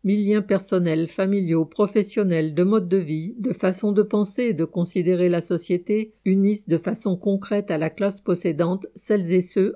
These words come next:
entre guillemets, qui font l'opinion, surtout ceux que ce système a promus au premier rang. Quand ils, entre guillemets, travaillent, l'opinion jour après jour pour faire accepter aux travailleurs la réforme pro-patronale des retraites portée par Macron,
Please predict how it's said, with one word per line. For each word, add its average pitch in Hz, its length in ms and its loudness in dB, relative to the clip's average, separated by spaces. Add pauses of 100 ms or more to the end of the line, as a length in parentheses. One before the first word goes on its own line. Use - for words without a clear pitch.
entre 175 260 -6
guillemets, 160 460 -2
qui 185 80 -4
font 214 200 -4
l'opinion, 180 580 -2 (160)
surtout 190 400 -2
ceux 190 300 4
que 190 140 0
ce 175 160 -2
système 175 460 -2
a 156 80 -2
promus 180 360 0
au 156 100 2
premier 185 340 -4
rang. 170 300 -6 (460)
Quand 190 280 -4
ils, 190 240 0
entre 175 200 -4
guillemets, 151 320 -4
travaillent, 226 640 -4
l'opinion 190 560 0
jour 202 240 0
après 196 260 0
jour 175 280 0
pour 165 180 -4
faire 226 160 -6
accepter 180 460 -2
aux 175 100 2
travailleurs 175 600 0
la 160 120 -2
réforme 170 440 -2
pro-patronale 180 840 0
des 160 100 0
retraites 170 500 -2
portée 170 320 -4
par - 220 -8
Macron, 202 460 -4